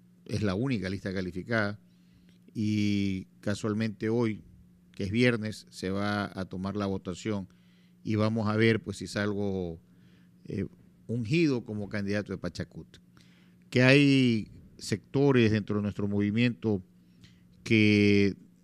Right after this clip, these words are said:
a lo mejor no comparten nuestra posición. Bueno, esa es la democracia. En la democracia no siempre todos vamos a estar de acuerdo,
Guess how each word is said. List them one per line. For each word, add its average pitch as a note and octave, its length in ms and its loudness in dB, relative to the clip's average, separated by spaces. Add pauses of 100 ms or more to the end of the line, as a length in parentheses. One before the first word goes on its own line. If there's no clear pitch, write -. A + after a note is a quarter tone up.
(180)
a G#2+ 100 -2
lo A2 80 0
mejor A2 200 0
no A#2 160 -4
comparten G#2+ 920 0 (480)
nuestra G#2+ 360 -4
posición. A#2 600 -6 (920)
Bueno, C3 340 -6 (340)
esa - 160 -4
es E3 60 -4
la E3+ 80 -2
democracia. D#3+ 600 -6 (800)
En A#2+ 120 -2
la C3 60 0
democracia F3+ 500 -4
no D#3+ 140 -6
siempre E3+ 540 -4
todos E3 420 -4
vamos C3 300 -4
a A#2+ 40 -2
estar A#2 260 -4
de A#2 80 -2
acuerdo, A2 380 -4